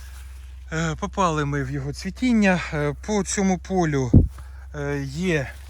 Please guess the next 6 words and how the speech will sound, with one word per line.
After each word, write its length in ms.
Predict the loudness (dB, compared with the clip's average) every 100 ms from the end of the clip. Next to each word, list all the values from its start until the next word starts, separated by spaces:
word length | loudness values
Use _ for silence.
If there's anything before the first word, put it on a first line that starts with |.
| -16 -16
дивіться, 440 | -10 -8 -6 -6 -8 -14 -12
вовчок. 400 | -10 -4 -6 -6 -16 -16 -16 -16 -16 -8
От 140 | -8 -8 -12 -14 -16 -16
він 80 | -16 -16 -16
який. 360 | -14 -12 -14 -14 -16 -16 -16 -14
Бачите? 340 | -8 -8 -8